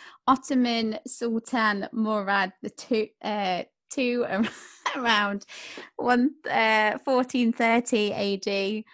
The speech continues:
I'm the world's rubbishest, um, quizmaster, aren't I? Or is it D, Queen Elizabeth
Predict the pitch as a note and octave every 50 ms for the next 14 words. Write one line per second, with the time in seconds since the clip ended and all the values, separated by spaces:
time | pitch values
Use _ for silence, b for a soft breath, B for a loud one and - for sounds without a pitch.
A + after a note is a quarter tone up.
0 | B B - - B3 B3+ A#3+ G#3+ G3 F#3 F3+ F#3 G3 G3 G3 F#3+ F#3 F#3 G3 -
1 | G#3+ G3 G3+ F#3+ F#3+ F3+ - - F#3+ F#3 F#3 - - - - - - _ F3+ E3+
2 | E3+ F3 E3+ F3 E3+ E3 E3 E3 F3 D#3+ - _ - - - - G3+ G3 - E3
3 | E3 - - E3+ F3+ F3+ E3+ D#3+ D#3+ D#3+ E3 B B B B B B B - G#3
4 | G#3 G#3 G#3+ - - A#3 A#3+ A#3 - A3+ A3 G#3 - - - - _ _ _ _
5 | _ _ - G3 B3+ A3+ B3 A#3 G#3+ F#3+ F#3 F#3 F#3+ F#3 - - - C4+ C4 C4
6 | C4 B3+ A#3 - - G#3+ A3 A3 G#3 - G3+ F#3+ - F#3 F3+ F#3 F#3 - - -
7 | -